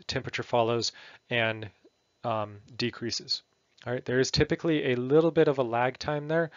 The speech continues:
often not enough to really see on the graph, but, um, you know, a few years in real life.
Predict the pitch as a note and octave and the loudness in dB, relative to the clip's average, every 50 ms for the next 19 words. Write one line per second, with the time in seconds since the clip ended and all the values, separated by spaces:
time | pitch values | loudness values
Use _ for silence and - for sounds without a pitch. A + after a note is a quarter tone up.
0 | - - - - - _ - - - - _ - C3+ B2+ C3 - - D3+ C#3 C3 | -18 -20 -20 -20 -20 _ -20 -20 -20 -12 _ 2 4 4 4 4 2 -2 0 2
1 | B2+ B2+ B2+ C3 B2+ B2+ B2 A#2 - - C3 A2+ A2 A#2+ A#2 A2+ A2+ - - - | 2 2 2 0 0 -2 -2 -4 -4 -6 -6 -4 -4 -4 -4 -4 -4 -4 -4 -4
2 | - B2+ B2 A#2+ A#2+ - A2+ G2+ G2 G2+ G2+ A2 G#2+ - D3 D#3+ E3 E3 - - | -4 -4 -4 -6 -6 -6 -8 -10 -10 -10 -14 -12 -6 -4 0 2 2 2 0 -2
3 | - _ - - - - - _ _ A2 A#2+ A#2+ A2+ A2 - - A2+ A2 G#2+ G#2+ | -6 _ -20 -20 -20 -20 -20 _ _ -2 0 2 2 0 0 -4 -4 -4 -4 -4
4 | G#2 G2+ G2+ G2 _ _ _ _ _ - C3+ A2+ G#2+ G#2 A#2+ A#2 A2 - - - | -6 -10 -18 -20 _ _ _ _ _ -16 -12 -10 -10 -10 -8 -8 -10 -10 -10 -10
5 | A#2+ B2 A#2+ A#2 A2 G#2+ G#2+ A2 A2 A2+ A2 G#2+ G2+ - - - G#2 G2 G2+ G2+ | -6 -6 -6 -4 -6 -6 -4 -4 -4 -4 -4 -4 -6 -8 -8 -10 -14 -12 -10 -8
6 | G2+ G2 F#2+ F#2 G2 G2 - - | -8 -8 -8 -8 -12 -12 -16 -20